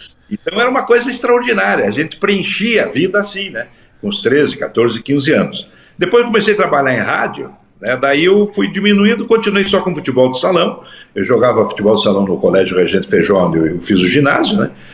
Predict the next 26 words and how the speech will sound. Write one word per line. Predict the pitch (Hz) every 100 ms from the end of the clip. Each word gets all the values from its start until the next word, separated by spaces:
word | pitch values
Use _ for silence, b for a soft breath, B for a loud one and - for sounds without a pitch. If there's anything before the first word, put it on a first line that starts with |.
| B B
E | 113
no | 131 143
próprio | 156 160 160
Guarani. | 170 202 160 131 - - -
Mas | 135 151
foi | 208
uma | 220
vida | 190 208 208
fantástica. | 226 202 151 -
Aquele | - 240
tempo | 226 254
era | 233 220
maravilhoso. | 196 190 165 113 - - - b b b b b
Hoje | 453 480 466 415
a | 427 427
gente | 415 392
fica | 320 320
assistindo, | 359 339 - 262 214 98
né? | 92
Você | 95 104
veja, | 139 104
passam | - 147 156 131
dez | 226 226
jogos | 165 202 202 202
por | 185 185
dia, | 131 131 - -